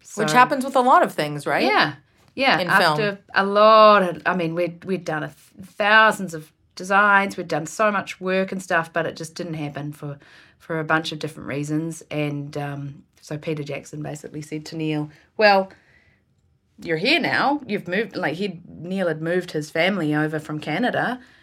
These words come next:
Speaker 2: Um, "Why don't you, what else do you have? Why don't we, why don't you stay
Speaker 1: What else
Speaker 2: here
Speaker 1: you doing
Speaker 2: and,"
Speaker 1: this
Speaker 2: yeah.
Speaker 1: weekend?
Speaker 2: <laughs> "What, what do you got?"
Speaker 1: You don't have anywhere else to be.
Speaker 2: <laughs>
Speaker 1: You've got an assistant now.
Speaker 2: Yeah.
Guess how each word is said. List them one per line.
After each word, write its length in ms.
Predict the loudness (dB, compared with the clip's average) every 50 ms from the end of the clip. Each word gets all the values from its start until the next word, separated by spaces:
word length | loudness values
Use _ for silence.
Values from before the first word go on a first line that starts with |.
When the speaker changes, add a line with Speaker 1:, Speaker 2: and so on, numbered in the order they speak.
| _ _ _
Speaker 2:
Um, 420 | -6 -4 -4 -2 -4 -4 -6 -8 -12 _ _ _ _ _ _ _ _ _ _ _ _ -20 _ -18 -6
"Why 160 | -2 0 0
don't 240 | 0 0 -2 -4 -10 _ _ _
you, 420 | -8 -6 -4 -4 -4 -4 -4 -6 -8 -12 -14
what 180 | -6 -6 -4 -4
else 220 | -4 -6 -8 -8
do 100 | -6 -4
you 80 | -2 -2
have? 300 | 0 0 0 -2 -2 -4
Why 140 | -4 -4 -4
don't 180 | -4 -6 -8
we, 120 | -10 -12 -12
why 160 | -8 -4 -2
don't 100 | -2 -2
you 80 | -4 -6
stay 160 | -6 0 2
Speaker 1:
What 80 | 6 6
else 100 | 6 6
Speaker 2:
here 100 | 6 4
Speaker 1:
you 40 | 6
doing 100 | 6 6
Speaker 2:
and," 100 | 6 6
Speaker 1:
this 100 | 2 2
Speaker 2:
yeah. 60 | 4 4
Speaker 1:
weekend? 560 | 4 6 8 6 6 6 6 4 2 4 4
Speaker 2:
<laughs> 680 | 2 4 6 4 4 6 4 4 6 6 4 4 6 2
"What, 280 | 2 4 4 2 4 4
what 80 | 6
do 60 | 6 6
you 100 | 6 8
got?" 280 | 8 8 8 6 2 0 -4 -2 0 0
Speaker 1:
You 320 | 0 0 -2 -6 0 4
don't 120 | 6 8
have 100 | 8 8
anywhere 220 | 8 6 8 8 8
else 200 | 8 8 6 4
to 80 | 0
be. 280 | 0 2 2 2 2 2 0 2 4 4 2
Speaker 2:
<laughs> 240 | 0 0 -12 -10 -6
Speaker 1:
You've 120 | 0 4
got 160 | 6 6 6
an 40 | 6
assistant 460 | 4 4 6 4 4 4 2 0 0 2
now. 200 | 2 0 0 0 -2
Speaker 2:
Yeah. 360 | 2 4 6 8 8 6 4